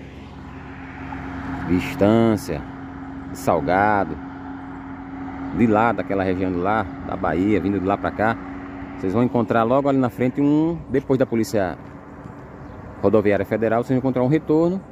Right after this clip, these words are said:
faz o retorno e vem pro condomínio. E vindo de Aracaju, logo depois da Polícia Rodoviária Federal,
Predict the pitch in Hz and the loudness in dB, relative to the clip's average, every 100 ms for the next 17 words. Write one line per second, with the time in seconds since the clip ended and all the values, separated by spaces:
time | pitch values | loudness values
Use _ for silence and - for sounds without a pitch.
0 | - - 165 160 156 160 170 175 - - | -12 -6 -2 0 0 -2 -2 -4 -12 -16
1 | - - 117 117 - 135 135 90 131 - | -8 -2 2 2 0 0 2 2 0 -6
2 | - - - 156 170 160 165 165 170 135 | -12 -6 2 4 4 4 2 4 2 4
3 | 156 180 - - 135 160 165 - 143 135 | 2 0 -6 -2 0 2 0 0 0 2
4 | 139 151 - - - - - 143 139 135 | 0 -2 -6 -10 -10 -10 0 2 2 0
5 | 135 131 127 127 139 127 123 131 | 0 2 2 0 0 0 2 2